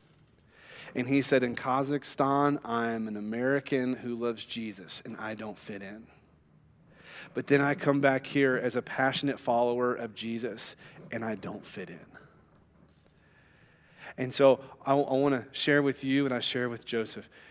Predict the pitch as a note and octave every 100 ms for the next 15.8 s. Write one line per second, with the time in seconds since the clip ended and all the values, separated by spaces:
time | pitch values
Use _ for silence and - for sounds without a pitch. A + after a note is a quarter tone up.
0 | - - B2 A#2 B2 A#2+ - - A#2 G#2
1 | F2 E2 - - - - - - _ _
2 | _ _ _ _ - - B2+ C3+ B2+ A#2
3 | C3 B2+ - - A#2+ A2+ - F#2+ - -
4 | - - - - - - - _ _ _
5 | _ _ _ _ _ _ _ _ _ -
6 | - C3+ B2+ C#3+ D3 - D3 C3+ A#2 -
7 | - B2+ B2 C3 C#3 C#3+ D3+ D3+ - -
8 | - C3 B2 C3+ C3 B2+ - - A#2+ -
9 | A#2+ A#2+ A2+ G#2+ - B2 C#3+ D#3 D#3 C3+
10 | - C3 C3 B2 B2 - - A#2 A#2 A2+
11 | - - - F#2+ E2+ D#2 - - _ _
12 | _ _ _ _ _ - - - B2+ D#3
13 | E3 - F3 F3+ F3+ D#3 D3+ - D3+ D3+
14 | D3+ C#3 B2+ B2 - C3+ C3 C3 C#3+ C3
15 | B2+ A#2 - - A#2+ - G2 F2